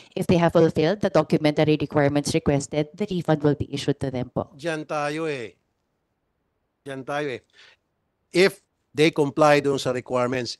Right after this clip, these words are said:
Speaker 2: merong if. Yun yun eh. Alam mo, balita ko,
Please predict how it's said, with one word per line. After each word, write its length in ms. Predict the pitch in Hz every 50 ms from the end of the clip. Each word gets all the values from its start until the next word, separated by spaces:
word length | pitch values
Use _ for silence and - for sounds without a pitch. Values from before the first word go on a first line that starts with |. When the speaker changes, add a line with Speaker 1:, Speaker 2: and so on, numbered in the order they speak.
| -
Speaker 2:
merong 400 | 123 139 147 156 160 165 151 -
if. 480 | - 110 127 151 160 135 - - _ _ _ _ _ _ _ _ _ _ _ _ _ _ _ _ _ _ _ _ _ _ _ -
Yun 240 | 131 139 147 156 180
yun 100 | 190 170 151
eh. 160 | 127 107 - _ _ _ _ _ _ _ - -
Alam 160 | 156 170 185
mo, 160 | 202 190 175
balita 400 | 180 175 180 175 151 185 175 170 156 170
ko, 240 | 175 180 196 202